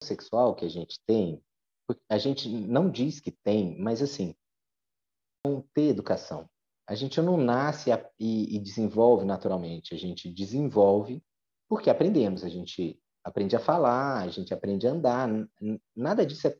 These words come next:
tão inato assim. Sexualidade também, mas que a gente tem um instinto forte, porque o instinto sexual é o instinto da vida sobreviver,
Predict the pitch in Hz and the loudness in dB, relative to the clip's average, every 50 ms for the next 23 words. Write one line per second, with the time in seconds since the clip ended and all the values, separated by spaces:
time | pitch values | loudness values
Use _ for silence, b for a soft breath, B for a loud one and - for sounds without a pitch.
0 | _ - 143 147 151 143 120 107 95 95 92 90 90 - _ - - - - - | _ -2 0 2 2 2 0 0 0 -2 -4 -6 -8 -10 _ -12 -10 -10 -12 -14
1 | - 73 73 - _ _ _ _ _ _ _ _ _ _ _ _ _ _ _ _ | -16 -18 -20 -20 _ _ _ _ _ _ _ _ _ _ _ _ _ _ _ _
2 | _ _ _ _ _ _ _ - 156 143 143 139 131 - - 180 143 104 - - | _ _ _ _ _ _ _ 0 2 4 4 2 2 2 -2 -2 -2 -2 -2 -4
3 | 95 104 - - 104 95 113 107 - - - 127 135 165 170 160 165 - - - | -6 -6 -6 -4 -4 -2 -4 -4 -6 -6 -4 -2 -2 0 0 -2 -4 -6 -6 -2
4 | 143 208 214 - 220 - - - 110 98 98 104 120 180 185 - - - - - | -2 -2 0 -2 -4 -6 -6 -4 0 4 4 4 4 2 -2 -6 -8 -10 -8 -6
5 | - 107 - - 123 123 123 - 160 165 - - 151 139 - - - 110 113 135 | -8 -6 -2 0 0 0 -2 -4 -6 -6 -6 -6 -8 -8 -4 0 2 2 4 4
6 | 185 - 117 104 110 117 135 147 143 - - - 160 185 185 - 196 175 170 190 | 4 4 4 4 4 4 2 0 -2 -4 -6 -6 -6 -6 -4 -4 -2 0 0 0
7 | 180 135 120 143 190 190 180 98 - - - 87 82 90 92 85 82 80 _ - | 0 -2 -2 -4 -2 0 0 0 0 -2 -4 -4 -4 -4 -4 -4 -6 -10 _ -12
8 | 76 78 | -12 -12